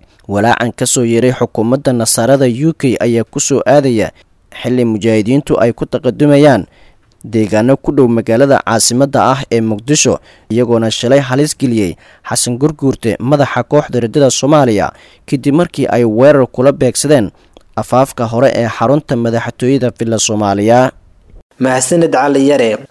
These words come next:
Speaker 2: Kataib Al Akhbaari ayaa bahisay sawiradii weerarka cagmarinta ah ee shalay ka dhacay deegaanka Warta Dibi Samatar ee wilaayada Shabeellada Dhexe. Warbixinta warkaasi waxaa inoo haya Xaaris Cabdiqaadir.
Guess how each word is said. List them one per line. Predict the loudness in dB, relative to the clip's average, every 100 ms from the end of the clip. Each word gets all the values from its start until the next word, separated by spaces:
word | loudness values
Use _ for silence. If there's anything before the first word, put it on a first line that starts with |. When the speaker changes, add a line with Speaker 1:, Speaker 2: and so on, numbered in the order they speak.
| -8
Speaker 2:
Kataib | -2 2 2 2
Al | 2
Akhbaari | 0 0 0 2
ayaa | 2 2
bahisay | 2 2 2 0
sawiradii | 0 2 2 2 2
weerarka | 2 2 2 0 0
cagmarinta | 0 0 0 -2 -2 0
ah | 2 2
ee |
shalay | 0 0 0
ka | 0 0
dhacay | 2 2 0
deegaanka | 2 2 2 0 0 2
Warta | 2 0 0 0
Dibi | 2 0
Samatar | 0 0 -2 0 0 0 -4 -2
ee | 2
wilaayada | 4 4 4 2 0
Shabeellada | 0 0 2 2
Dhexe. | 0 0 0 0 -2 -6 _ -6
Warbixinta | -2 -2 -2 0 2
warkaasi | 2 0 -2 0
waxaa | 0 2 2
inoo | 0
haya | 2 2 0
Xaaris | 0 0 0
Cabdiqaadir. | -2 -2 -2 0 0 2 0